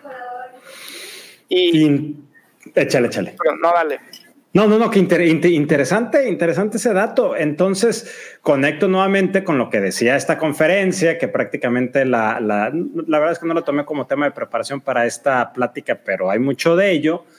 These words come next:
Speaker 2: eh, que decía, "Nosotros no hacemos trading, nosotros no recomendamos el trading".
Speaker 1: Sí, y déjame decirte algo más que ahora está sucediendo con las nuevas plataformas de trading.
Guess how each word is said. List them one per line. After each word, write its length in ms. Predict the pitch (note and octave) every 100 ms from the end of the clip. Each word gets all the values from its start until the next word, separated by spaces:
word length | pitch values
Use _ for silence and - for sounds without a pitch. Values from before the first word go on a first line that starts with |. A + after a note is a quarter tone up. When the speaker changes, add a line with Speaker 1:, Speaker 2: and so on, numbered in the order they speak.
| _ _ _
Speaker 2:
eh, 360 | - C#3+ C3+ C3+
que 80 | D3
decía, 580 | C#3 B2+ E3 F3 B2+ -
"Nosotros 480 | - C#3+ C#3+ D#3 E3+
no 100 | E3
hacemos 360 | D3+ D#3 D#3 -
trading, 420 | D3 C#3+ C#3+ D3+
nosotros 420 | C3 - B2+ B2+
no 120 | B2+
recomendamos 680 | A#2+ A2+ A2 G#2 G2 G#2 G#2
el 100 | F#2 F2
trading". 320 | F#2+ F2 - - _ _ - _ _ _ _ - - - -
Speaker 1:
Sí, 420 | - E3+ F3+ - - - - -
y 40 |
déjame 220 | F3 A3+
decirte 280 | G3 G#3+ -
algo 200 | G#3 G3+
más 600 | G3 F#3+ - - - - _ _ - -
que 100 | -
ahora 180 | C#3+ E3
está 180 | - E3
sucediendo 560 | - - D3 D3 D#3+
con 160 | D#3+ D3+
las 120 | C3
nuevas 240 | C#3 D3+ D#3
plataformas 760 | - - B2+ - D3+ D3 C#3+ B2+
de 80 | A#2+
trading. 380 | - C#3+ -